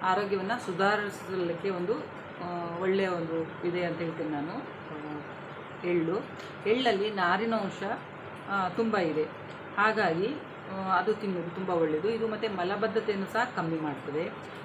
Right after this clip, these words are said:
ಇದರಲ್ಲಿ ಸಹ ನಾರಿನಾಂಶ, ಆ, ತುಂಬ ಇರೋದ್ರಿಂದ, ಆ, ನಮ್ಮ ಕರುಳಲ್ಲಿ ಏನಾದರೂ ಬ್ಯಾಕ್ಟೀರಿಯಾಗಳು, ಆ, ಇದ್ದರೆ ಸಹ ಅದನ್ನು, ಆ, ಸಮತೋಲನದಲ್ಲಿ ಇಡಲಿಕ್ಕೆ ಸಹ ಒಂದು ರೀಸನ್ ಆಗ್ತದೆ ಇದು, ಆ, ಎಳ್ಳು.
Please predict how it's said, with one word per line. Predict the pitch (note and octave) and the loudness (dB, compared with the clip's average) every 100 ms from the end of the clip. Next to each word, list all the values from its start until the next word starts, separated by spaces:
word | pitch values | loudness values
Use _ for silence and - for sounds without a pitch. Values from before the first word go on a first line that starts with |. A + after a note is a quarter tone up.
| - | -4
ಇದರಲ್ಲಿ | G#3 C4 C#4 | 0 2 2
ಸಹ | C4+ B3+ | 2 2
ನಾರಿನಾಂಶ, | A3 G3 A#3 A3+ A3 G#3+ A3+ C#4 - - - - | 6 6 6 4 0 2 0 0 -4 -10 -10 -6
ಆ, | G3 | -2
ತುಂಬ | A3+ A#3+ | 0 2
ಇರೋದ್ರಿಂದ, | B3 A3+ A3+ F3+ D#3+ D#3 G3 - - - - - G3 | 4 6 6 4 0 -2 -2 -6 -10 -12 -10 -6 -2
ಆ, | G3 F#3+ | 0 0
ನಮ್ಮ | F#3+ A3 A3 G#3 G#3 - - | 0 0 4 4 4 0 0
ಕರುಳಲ್ಲಿ | G#3 A3+ G#3+ G3+ | 4 4 4 2
ಏನಾದರೂ | G3+ G3 G3+ | 2 2 2
ಬ್ಯಾಕ್ಟೀರಿಯಾಗಳು, | F#3+ F3+ F3+ - A3+ A3 G3+ G3 F#3+ F#3+ - - - - | 4 2 2 4 6 6 4 0 0 -2 -4 -10 -8 -4
ಆ, | F3+ F3+ | -2 -2
ಇದ್ದರೆ | F3+ F#3+ G#3+ G3+ | -2 0 2 2
ಸಹ | G3 D#3 D#3 G#3+ - - - - - - - | 0 -2 -2 -4 -6 -12 -12 -12 -12 -10 -6
ಅದನ್ನು, | F3+ F3 E3 F#3+ C#4 - - - - G3+ | -2 0 0 -2 -6 -10 -12 -12 -6 -4
ಆ, | |
ಸಮತೋಲನದಲ್ಲಿ | F#3 G3+ A3+ C4 B3 A#3 G#3+ G3+ G3+ | 0 2 4 4 4 4 2 2 0
ಇಡಲಿಕ್ಕೆ | F#3 F#3 F3+ F3+ | -2 0 -2 -2
ಸಹ | F3 | -4
ಒಂದು | E3 E3 F#3+ B3 - - | -2 -2 -2 -4 -6 0
ರೀಸನ್ | F3+ F3 E3 D3 | 2 2 0 -2
ಆಗ್ತದೆ | D3 - C#3+ | -4 -4 -4
ಇದು, | D3+ D#3+ D3+ - - | -2 -2 -4 -6 -6
ಆ, | D#3 | -4
ಎಳ್ಳು. | - G3+ F#3+ | 4 4 4